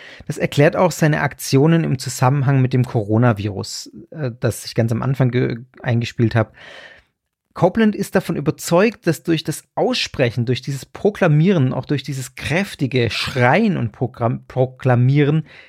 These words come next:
tatsächlich Realität geschaffen wird. Er bittet da Gott nicht um etwas. Da geht es nicht drum, Gott drum zu bitten, diesen, äh, diese Situation zu beenden, dieses Virus zu besiegen, diese Krankheit zu besiegen. „I demand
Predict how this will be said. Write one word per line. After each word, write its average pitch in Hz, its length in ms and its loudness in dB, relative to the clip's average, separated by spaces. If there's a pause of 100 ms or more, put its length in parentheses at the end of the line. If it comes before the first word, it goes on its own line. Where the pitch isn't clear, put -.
(200)
tatsächlich - 680 -2
Realität 131 720 2
geschaffen - 420 -4
wird. 117 120 -6
Er 123 60 -4
bittet - 460 -2
da 120 120 4
Gott - 320 0
nicht 120 200 0
um 117 120 -6
etwas. - 500 -12 (300)
Da 143 80 4
geht 208 240 -2
es 190 140 -2
nicht 170 180 0
drum, 151 300 0 (220)
Gott 175 320 0
drum 160 180 0
zu 143 180 -4
bitten, 175 340 -2
diesen, 156 460 -2 (760)
äh, 139 420 2
diese 135 260 -4
Situation 160 580 0
zu 143 120 -6
beenden, 127 260 0
dieses 127 280 -4
Virus 196 380 0
zu 131 120 -6
besiegen, 131 360 -4
diese 123 160 -4
Krankheit 170 400 -4
zu 123 100 -4
besiegen. 107 380 -8 (360)
„I 156 240 2
demand 156 800 2